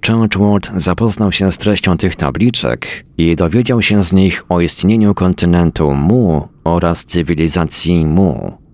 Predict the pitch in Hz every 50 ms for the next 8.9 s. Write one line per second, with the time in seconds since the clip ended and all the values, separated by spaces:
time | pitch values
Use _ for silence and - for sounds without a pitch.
0 | _ _ - 90 90 92 90 87 85 80 85 95 90 - - - - 107 95 -
1 | - 95 92 90 87 87 - - - 82 80 71 - 71 73 71 65 55 50 52
2 | - - 53 50 50 50 50 50 - - - - - - - 80 90 92 113 131
3 | 131 - - - 110 104 92 - 101 95 90 - - 113 117 117 110 107 85 101
4 | 98 95 92 82 71 65 62 98 95 87 85 82 80 78 82 92 90 82 73 82
5 | 73 73 65 71 69 - 60 50 50 - - - - 55 50 50 50 50 50 -
6 | - - - _ _ - - - - - - - - 92 95 92 82 76 - 90
7 | 87 87 87 - - 113 120 127 120 - - - - - 90 80 85 87 95 113
8 | 123 127 117 104 - - 90 80 73 101 110 - - 95 95 92 - -